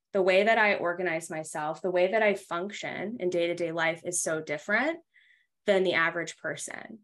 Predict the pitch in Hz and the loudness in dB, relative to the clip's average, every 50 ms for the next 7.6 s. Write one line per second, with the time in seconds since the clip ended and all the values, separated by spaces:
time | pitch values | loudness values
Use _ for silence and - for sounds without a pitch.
0 | _ _ _ _ - - 196 196 185 175 175 190 190 190 190 185 180 - - - | _ _ _ _ -2 2 4 4 4 4 4 4 6 6 6 4 2 -4 -6 -4
1 | 180 170 - - - - - 175 - - - 170 160 151 - - - 160 160 160 | -2 -2 -2 -4 -8 -14 -14 -14 -10 -4 -2 -2 0 -2 -2 -4 -6 -8 -6 -6
2 | 151 151 151 - - 156 156 156 151 156 - - 156 151 147 - 151 151 - 165 | -6 -6 -6 -6 -6 -6 -6 -6 -6 -10 -12 -12 -10 -8 -8 -8 -8 -8 -10 -14
3 | _ _ _ _ _ _ - 165 160 156 147 151 - 165 151 139 135 - - - | _ _ _ _ _ _ -8 -6 -4 -4 -4 -4 -4 -4 -4 -4 -4 -4 -6 -6
4 | - - - - _ - 180 185 175 156 156 - - 180 165 160 - 180 160 156 | -4 -6 -8 -10 _ -4 -2 0 0 0 -2 -4 -4 -6 -6 -6 -6 -8 -6 -6
5 | 151 151 151 151 160 160 156 160 147 151 - - 196 190 185 180 165 165 165 - | -6 -6 -6 -8 -10 -8 -6 -6 -6 -6 -6 -4 -2 0 0 0 0 -2 -4 -4
6 | 165 156 156 156 156 151 - - 151 147 - 151 147 - - - - - 170 - | -2 -2 -4 -6 -8 -10 -12 -12 -12 -10 -10 -10 -12 -12 -14 -12 -10 -10 -10 -10
7 | - - - - 160 160 160 - - 180 247 277 | -12 -12 -14 -14 -12 -12 -10 -10 -8 -8 -10 -10